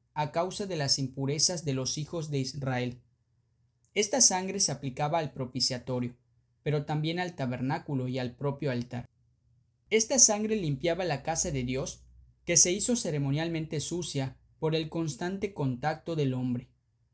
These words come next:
Uno. Así purificará el santuario. Tanto el sacerdote de Dios como la casa de Dios, necesitaban ser limpiados con sangre expiatoria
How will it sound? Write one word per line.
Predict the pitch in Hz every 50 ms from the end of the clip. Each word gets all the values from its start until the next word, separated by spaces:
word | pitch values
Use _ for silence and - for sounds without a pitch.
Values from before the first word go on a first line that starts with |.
| _ _ _ _ _ _ _ _ _ _ -
Uno. | 185 180 180 165 139 117 - - _ _ _ _ _ _ _ _ -
Así | 160 160 - 226 240
purificará | 226 - 254 226 - - 151 139 - 143 139 147 165
el | 180 165
santuario. | - - 143 127 123 139 139 131 127 127 123 120 120 - _ _ _ _ _ _ _ _ _ _ _ _ _ _ _ -
Tanto | - 156 160 151 165 170
el | 156 147
sacerdote | 170 160 - - 165 165 160 196 214 226 - 269
de | 233 170 135
Dios | 131 139 143 160 - - - _ _ _ -
como | 143 139 135
la | 135 131 131 131
casa | - 151 156 - 180 160
de | 135 123
Dios, | 120 131 135 143 156 -
necesitaban | 160 151 139 - 131 - - - - 151 156 175 170
ser | 147 - 151 143 143
limpiados | 156 156 147 135 123 131 139 139 131 135 143 156 151 -
con | - 135 127 127 120
sangre | - 135 135 143 147 151
expiatoria | 147 131 - - - 135 123 120 - 131 131 135 147 170